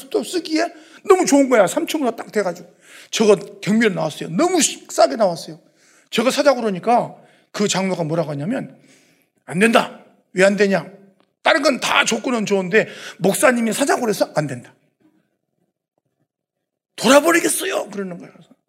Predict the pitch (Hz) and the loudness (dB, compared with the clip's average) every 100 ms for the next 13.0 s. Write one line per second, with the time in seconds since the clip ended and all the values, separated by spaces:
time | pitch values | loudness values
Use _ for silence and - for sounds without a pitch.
0 | _ _ _ - - - 151 120 107 _ | _ _ _ -20 -18 -16 -14 -14 -14 _
1 | _ _ _ _ - - - 131 175 247 | _ _ _ _ -20 -20 -14 -6 -2 -2
2 | 240 156 165 175 170 131 _ - 156 208 | -4 -6 -8 -8 -8 -10 _ -6 -2 -2
3 | 262 262 - 202 - 151 - 131 170 247 | -2 -4 -8 -12 -14 -14 -14 -10 -6 -6
4 | 262 240 - 175 - - - - 226 220 | -6 -10 -10 -10 -14 -20 -8 -4 -2 -2
5 | 214 214 226 185 190 220 185 - 190 208 | -4 -2 -4 -4 -2 -2 -6 -8 -6 -4
6 | 180 - 196 202 185 170 - 214 214 330 | -6 -2 -2 0 -4 -6 -2 0 2 0
7 | - - - - - - - 427 427 403 | -2 -10 -20 -20 -20 -4 2 2 4 6
8 | 381 339 - 240 - 208 220 202 190 202 | 6 4 0 -6 -2 0 2 0 -2 -6
9 | 160 254 311 - - - _ _ - 392 | -2 2 2 0 -12 -20 _ _ 2 4
10 | 508 302 302 370 302 233 233 269 285 190 | 4 2 0 2 2 0 -2 0 0 -2
11 | 151 - _ _ _ _ _ _ _ _ | -8 -18 _ _ _ _ _ _ _ _
12 | _ _ _ _ 302 302 320 392 - - | _ _ _ _ -2 2 2 2 -2 -12